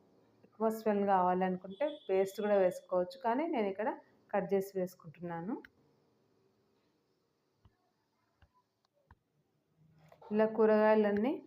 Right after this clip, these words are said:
కట్ చేసి పెట్టుకున్న తర్వాత మనకు ఈ పల్లీలు, నువ్వులు ఇవన్నీ కూడా చల్లబడి ఉంటాయి. ఇప్పుడు వీటికి మనము దీంట్లోనే ఒక స్పూన్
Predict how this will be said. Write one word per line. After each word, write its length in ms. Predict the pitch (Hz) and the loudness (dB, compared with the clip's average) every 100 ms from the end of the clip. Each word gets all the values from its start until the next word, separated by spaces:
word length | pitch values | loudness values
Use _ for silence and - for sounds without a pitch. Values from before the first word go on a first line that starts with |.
| - - | -20 -6
కట్ 200 | 190 190 | -4 0
చేసి 180 | 208 202 | -2 -2
పెట్టుకున్న 340 | 196 - 190 185 | -6 -6 -6 -4
తర్వాత 400 | 185 180 180 302 466 - _ 208 | -2 -2 -2 -2 -4 -8 _ -2
మనకు 340 | 220 226 262 339 | 0 0 -2 -4
ఈ 140 | 226 226 | -4 -2
పల్లీలు, 480 | 214 208 214 220 214 | 0 2 4 4 4
నువ్వులు 320 | 214 196 208 | 2 2 0
ఇవన్నీ 240 | 196 190 190 | 0 0 0
కూడా 160 | 220 269 | -2 -2
చల్లబడి 460 | 226 185 185 180 | -2 -2 0 0
ఉంటాయి. 400 | 175 170 175 240 453 - _ _ _ - | 0 -2 -2 -2 -6 -12 _ _ _ -6
ఇప్పుడు 320 | 233 240 247 381 - _ _ _ 226 | -6 -4 -2 -2 -4 _ _ _ -2
వీటికి 300 | 233 233 220 | -2 -2 -2
మనము 300 | 208 214 320 523 - _ _ _ _ _ _ _ _ _ _ _ | 0 0 -2 -6 -12 _ _ _ _ _ _ _ _ _ _ _
దీంట్లోనే 580 | 226 233 226 202 185 254 381 - _ _ _ _ _ _ _ | -2 0 0 0 0 -2 -6 -12 _ _ _ _ _ _ _
ఒక 180 | 208 208 | -4 -2
స్పూన్ 420 | 214 - - 233 | -2 -4 -4 -2